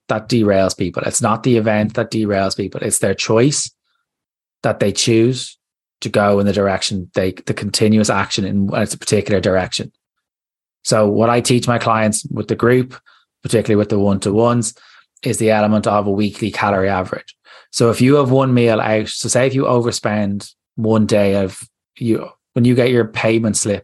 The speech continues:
and you get money into your account on payday and you, all your bills go out, you adjust your budget for the rest of the month to see what you have each week for the rest of the month. It's the exact same thing with calories. So say if your calorie target's two thousand calories a day, that's fourteen thousand calories in a week.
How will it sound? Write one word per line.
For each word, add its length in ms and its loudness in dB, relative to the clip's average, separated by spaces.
and 120 -4
you 80 0
get 140 2
money 260 2
into 200 -2
your 100 2
account 320 -6
on 80 -4
payday 460 0
and 140 0
you, 160 2
all 200 4
your 100 4
bills 420 0
go 200 -2
out, 220 -4
you 160 0
adjust 320 2
your 100 2
budget 320 0
for 80 -4
the 80 2
rest 260 0
of 60 -2
the 40 -2
month 180 -2
to 60 -8
see 180 -4
what 120 -2
you 80 -2
have 280 -2
each 240 -4
week 240 -2
for 80 -4
the 60 2
rest 260 0
of 80 -2
the 40 2
month. 240 -2
It's 100 -4
the 40 2
exact 320 0
same 220 2
thing 200 0
with 100 -2
calories. 520 -4
So 60 -8
say 180 2
if 80 0
your 80 2
calorie 320 0
target's 340 0
two 220 2
thousand 280 0
calories 360 0
a 40 -8
day, 320 0
that's 160 -8
fourteen 420 0
thousand 360 -2
calories 440 -2
in 120 -6
a 60 -4
week. 320 -8